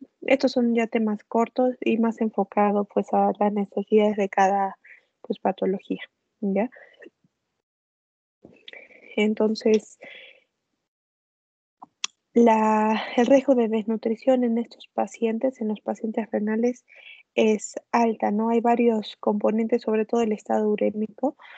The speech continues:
predispone mucho a desnutrición y también a disminución en lo que es el anabolismo proteico, ¿ya? Entonces, el estado urémico va a causar hiporexia en estos pacientes.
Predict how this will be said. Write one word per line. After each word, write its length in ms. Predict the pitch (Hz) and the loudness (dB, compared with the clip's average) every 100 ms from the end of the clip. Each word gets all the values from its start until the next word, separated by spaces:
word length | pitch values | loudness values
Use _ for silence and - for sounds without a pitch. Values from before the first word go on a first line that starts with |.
| - - - _ - | -20 -20 -20 _ -2
predispone 720 | 247 233 220 208 - 247 240 | 2 4 2 0 0 2 2
mucho 480 | 220 226 - 233 220 - | -2 -4 -4 -4 -4 -2
a 100 | 208 | -2
desnutrición 840 | 208 196 214 208 220 208 - 254 269 | -2 -4 -6 -2 -4 -2 2 2 2
y 140 | 226 | -6
también 500 | - 208 208 220 240 - - | -4 -2 0 0 -2 -8 -6
a 380 | 214 202 208 202 - _ _ _ _ _ _ - | -2 0 0 -2 -10 _ _ _ _ _ _ 0
disminución 840 | 240 208 226 220 220 262 254 247 | 2 2 2 2 2 2 2 0
en 220 | - 214 202 | -2 0 0
lo 80 | |
que 160 | - 220 | 0 -2
es 120 | - | 0
el 140 | 214 208 | -2 -2
anabolismo 680 | 196 190 196 202 202 208 | -2 -2 -2 -2 -2 -6
proteico, 760 | 202 190 - - - - - - | -4 -6 -6 -10 -12 -20 -20 -10
¿ya? 320 | 208 196 208 254 | -4 -2 0 0
Entonces, 380 | 240 226 214 | -2 -2 -2
el 160 | 214 214 | 0 0
estado 360 | 214 - 247 240 | 0 2 4 4
urémico 640 | 220 220 220 220 - 285 - - - _ 226 | 4 2 2 -2 -2 -2 -4 -20 -20 _ 2
va 80 | 214 | 2
a 40 | |
causar 440 | 214 208 - 220 220 - _ | 2 -2 2 0 0 -12 _
hiporexia 760 | 220 - 196 190 196 190 - 196 | -4 -2 -2 0 -2 -6 -4 -4
en 80 | 190 | -4
estos 260 | - 202 | -6 -8
pacientes. 720 | - 190 - 196 196 202 - | -8 -6 -4 -4 -4 -6 -8